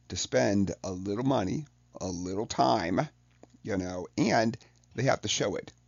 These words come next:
You just can't say, "But I sat in my, uh, office and I wrote a check, everything's good." They have to be the champion also. Um, some of the, uh, of your, um, employees, of course, have, uh, have witnessed what,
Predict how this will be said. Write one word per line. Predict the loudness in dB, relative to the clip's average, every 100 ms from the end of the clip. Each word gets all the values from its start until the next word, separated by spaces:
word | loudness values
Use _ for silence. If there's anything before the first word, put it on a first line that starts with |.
| -12
You |
just | -6 -4 0
can't | 0 2
say, | 6 8 8 4 0 0
"But | 4 4 4
I | 0
sat | 2 2 0
in | -2
my, | -2 -4 -6 -8
uh, | -6 -4 4
office | 6 6 2 -4 -6
and | -4 -2
I |
wrote | -2 -4
a | -4
check, | -6 -2 0 0 -4 -18 -8
everything's | -6 -6 -8 -10 -8
good." | -2 0 0 -2 -12 -20 -20 _ -10
They | 0 0
have | 2 0 -2
to | -4
be | -4 -4
the | -4
champion | -2 0 0 -2 -2 0
also. | 0 -2 -2 -6 -8 -14 _ _ -12
Um, | -8 -6 -4 -4 -6 -20 -20 -20 -4
some | 0 2 4 4 2 0
of | -2 -2
the, | -6
uh, | -2 -2 _ -12 -12 -12
of | -10 -4
your, | -2 0 4
um, | 4 4 2
employees, | 0 -2 -2 2 2 2
of | -2
course, | -4 -2 -2 -4 -6 -20 -20 _
have, | 0 2 2 4
uh, | 4 2 -2 -14 -20 -20 -20 -20 -8
have | 2 2 2
witnessed | 0 0 2 2 0 -4
what, | -8 -8